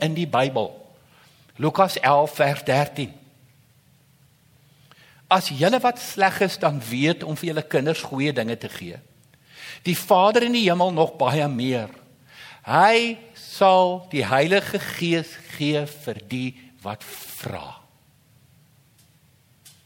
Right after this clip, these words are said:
Die vraag is net, dors jy na daai krag wat nie 'n facehou krag is nie,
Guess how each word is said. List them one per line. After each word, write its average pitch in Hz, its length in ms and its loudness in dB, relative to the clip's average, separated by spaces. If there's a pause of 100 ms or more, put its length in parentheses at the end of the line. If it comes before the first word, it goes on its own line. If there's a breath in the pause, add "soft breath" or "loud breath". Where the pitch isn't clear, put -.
(680 loud breath)
Die 180 120 -2
vraag 240 560 2
is - 240 -6
net, 90 200 -16 (420)
dors 180 380 4
jy 190 180 2
na 147 200 4 (180)
daai 127 340 4 (320)
krag - 720 0 (360 soft breath)
wat 113 180 -6
nie 160 140 -2
'n 180 60 2
facehou - 640 -2
krag - 400 -8
is - 240 -20
nie, - 100 -20